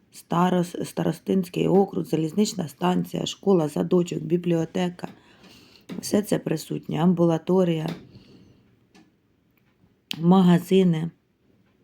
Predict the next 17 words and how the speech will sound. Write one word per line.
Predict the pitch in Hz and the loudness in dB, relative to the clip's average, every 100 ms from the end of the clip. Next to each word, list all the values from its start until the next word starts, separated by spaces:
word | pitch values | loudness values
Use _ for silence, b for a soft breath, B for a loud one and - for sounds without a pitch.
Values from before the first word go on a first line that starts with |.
| _ | _
Укрпошта, | - 180 180 170 175 180 175 - 170 175 - _ - - | -4 -2 -2 -2 0 0 0 -6 -8 -8 -10 _ -20 -14
міні-маркет. | 226 180 190 160 156 165 165 - 175 - _ _ _ _ _ _ _ _ _ _ _ _ - | -2 2 4 2 0 -2 -6 -6 -6 -8 _ _ _ _ _ _ _ _ _ _ _ _ -8
І | 180 185 214 | -2 -2 -2
дивіться, | 196 175 165 170 - 170 - 156 | -2 0 0 -2 -8 -10 -10 -6
знову | 156 214 214 | 2 4 2
повторюсь: | - 170 175 170 160 151 - _ 170 | -2 -10 -4 -2 -2 -4 -12 _ -8
в | |
будинку | 165 170 160 226 240 - 175 - | -2 0 4 4 4 -4 -8 -8
дуже | 156 208 196 185 | 0 2 2 0
довго | 160 202 233 - 240 - - | 2 2 0 -4 -12 -8 -4
ніхто | 165 - - 190 | -4 -4 -2 0
не | 185 156 | 2 0
жив. | - 151 - _ _ _ b b b b b b b | -4 -8 -8 _ _ _ b b b b b b b
Будинок | - 165 196 247 285 - | -4 0 4 4 2 -2
продається | 208 180 190 185 180 180 - 180 185 _ _ _ _ _ _ - | -2 0 0 0 -2 -6 -10 -10 -10 _ _ _ _ _ _ -2
під | 175 185 - - _ | 0 0 -4 -20 _
ремонт. | - 156 170 170 160 143 139 - | -6 0 4 4 2 -2 -6 -14